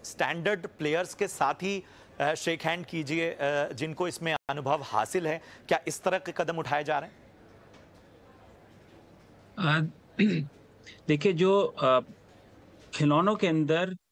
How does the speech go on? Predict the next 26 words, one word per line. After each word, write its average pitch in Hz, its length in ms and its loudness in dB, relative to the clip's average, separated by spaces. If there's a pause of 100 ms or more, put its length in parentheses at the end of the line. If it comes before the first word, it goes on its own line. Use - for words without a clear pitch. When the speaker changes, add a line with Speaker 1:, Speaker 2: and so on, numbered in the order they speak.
(240)
Speaker 2:
आपके 127 380 0
कुछ - 360 -4
चीजें 175 280 0
हैं 160 300 2
जो 151 140 2
कि 180 180 0
लगातार 135 540 2
सालों 120 320 -2
साल 143 280 0
चलती, 107 640 -4
अ, - 80 -4
अ, 113 920 2
बिकती 123 360 0
हैं, 123 120 2
जैसे 120 200 2
आपके 127 180 2
वुडन 131 380 2
टॉयज 123 380 2
हैं, 123 300 2
आपके 120 280 0
डॉल्स 120 420 2
हैं, 120 180 0
आपके 120 240 -4
सॉफ्ट 113 340 -4
टॉयज 123 260 2
हैं। 127 160 0